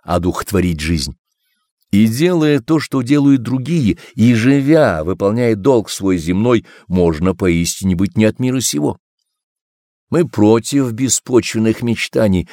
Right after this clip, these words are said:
и слюнявого или слезливого идеализма. Мы реалисты-действительники, и высшее в нас, и земное сочетаем в гармонии установленной. Мы много более практичны, чем обыватели,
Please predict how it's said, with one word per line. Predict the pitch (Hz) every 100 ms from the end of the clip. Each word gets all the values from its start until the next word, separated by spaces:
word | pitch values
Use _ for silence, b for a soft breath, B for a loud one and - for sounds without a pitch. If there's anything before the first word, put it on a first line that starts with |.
| B -
и | 113
слюнявого | 107 - 120 120 120 123 104 92 90
или | 90 92
слезливого | - 104 104 85 107 107 92 92 98
идеализма. | 90 110 113 101 78 73 B B B B -
Мы | 98 160 175 165
реалисты-действительники, | 151 139 151 151 - 135 127 117 - - 151 135 - 73 71 - 76 _ _ _ _
и | 78 92
высшее | 92 123 196 170 - - 92 82
в | 76
нас, | 87 135 127 - - - _ _
и | - 90
земное | 78 87 95 117 120 107
сочетаем | 90 98 85 85 - 101 101 92
в | 82
гармонии | 87 85 92 95 92 90
установленной. | 80 - - 85 80 71 67 67 _ _ _ _ _ _ _ _ _ _ _ -
Мы | 78 95
много | 110 131 135 139
более | 131 151 151 156
практичны, | 147 160 - - 196 - 180
чем | 170 90 85
обыватели, | 78 85 76 69 - 67